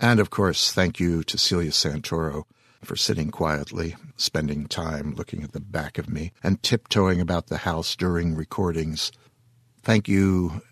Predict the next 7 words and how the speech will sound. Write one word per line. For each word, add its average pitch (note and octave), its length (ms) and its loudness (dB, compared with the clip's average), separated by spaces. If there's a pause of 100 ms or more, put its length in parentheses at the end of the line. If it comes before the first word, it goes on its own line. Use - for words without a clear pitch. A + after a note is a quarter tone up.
and F#2 160 0
thank F2+ 240 0
all E2+ 300 2
of D2 100 -8
you C2+ 240 -6 (680)
for - 160 0
everything. D2+ 640 -6